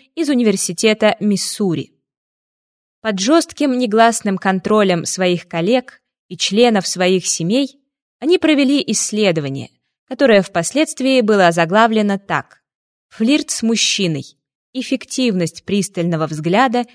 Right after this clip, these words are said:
и улыбки как средств для завязывания знакомств с мужчинами в обстановке ночного клуба».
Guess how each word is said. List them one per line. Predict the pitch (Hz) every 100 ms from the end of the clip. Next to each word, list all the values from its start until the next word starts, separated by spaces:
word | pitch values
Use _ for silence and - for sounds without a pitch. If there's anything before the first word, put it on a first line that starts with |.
| _
и | 185
улыбки | 170 175 277 - 254 240 - _ _
как | - 359 -
средств | - 254 302 - - _
для | 226 285
завязывания | 247 233 196 175 170 165 165
знакомств | 165 165 226 254 - _ _ _
с | -
мужчинами | 247 220 - 226 240 240 254
в | 233
обстановке | 254 - 226 185 175 -
ночного | 208 208 - 170 156 190
клуба». | - 202 147 85